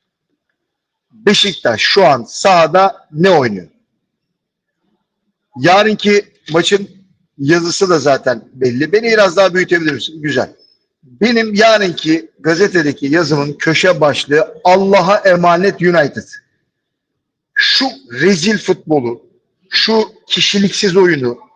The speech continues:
şu birbirinden kopuk oyunu sadece sol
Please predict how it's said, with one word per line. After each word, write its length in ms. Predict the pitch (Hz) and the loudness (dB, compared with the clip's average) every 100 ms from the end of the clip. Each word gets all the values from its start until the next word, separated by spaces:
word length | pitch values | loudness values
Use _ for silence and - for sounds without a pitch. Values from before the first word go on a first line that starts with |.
| _ | _
şu 500 | - - 233 180 123 | -2 -2 -2 -6 -4
birbirinden 800 | 180 202 208 208 202 202 202 - | -2 0 0 0 0 0 0 -2
kopuk 360 | 190 185 226 202 | -2 0 0 2
oyunu 340 | 165 135 139 - _ | 2 0 -6 -12 _
sadece 840 | - - - 233 240 214 165 151 139 | -16 -8 0 2 2 0 0 0 -2
sol 520 | - - 220 220 | -4 0 4 2